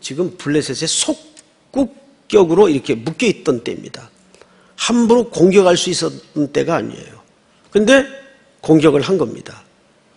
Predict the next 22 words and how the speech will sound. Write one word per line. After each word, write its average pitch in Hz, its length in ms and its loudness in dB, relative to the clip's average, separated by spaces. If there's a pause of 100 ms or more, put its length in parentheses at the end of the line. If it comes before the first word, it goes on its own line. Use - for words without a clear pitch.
(180)
그리고 214 360 4
이때다 170 460 -2
싶어서 143 440 -6
블레셋은 139 640 -4 (800)
"전쟁이다." 175 600 4 (160)
하고 151 260 -6
전면전을 208 760 0 (400)
선언한 160 480 -6
겁니다. - 420 -16 (560)
자, 131 320 -4 (320)
이 262 220 0
상황을 208 560 -2
놓고 156 800 -4 (420)
이제 165 240 0
이스라엘 170 580 -4
공동체가 147 600 -4
어떤 247 760 -4 (100)
태도를 226 480 0
맡게 165 280 -2
되는가를 143 380 0
한번 127 180 -6
보십시다. 180 800 0